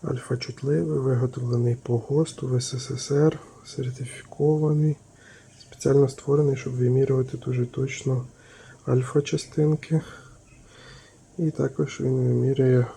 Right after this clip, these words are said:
бета-частинки і гамма, тобто альфа, бета, гамма, все разом. Але найбільше заточений під альфу, тому що в нього саме тонке в світі слюдяне вікно товщиною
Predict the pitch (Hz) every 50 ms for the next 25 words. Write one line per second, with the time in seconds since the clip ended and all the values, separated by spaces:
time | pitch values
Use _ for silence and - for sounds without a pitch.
0 | - - - - - 131 135 143 - 147 143 - - - - 143 139 135 131 -
1 | - 123 120 113 117 113 110 113 113 120 - - - - - 135 135 147 143 -
2 | - 135 131 139 123 127 - 123 117 131 135 139 135 127 127 - - 127 123 120
3 | 113 113 113 120 127 120 120 120 120 123 123 123 - - - - - - - -
4 | - - 131 123 120 139 151 156 - - 135 127 123 127 - 143 123 - - 127
5 | 127 123 123 - 123 123 - - - 120 117 117 117 - - - 131 123 - -
6 | - 143 131 127 127 - - - 127 123 127 127 127 127 - - 131 127 123 120
7 | 120 - - - - - - - - - - 131 127 123 127 - 127 120 120 -
8 | - - - 151 160 165 - - 143 - - - 131 123 127 127 127 123 120 120
9 | 120 123 - 175 185 170 - 135 127 - - - 131 135 143 139 131 127 123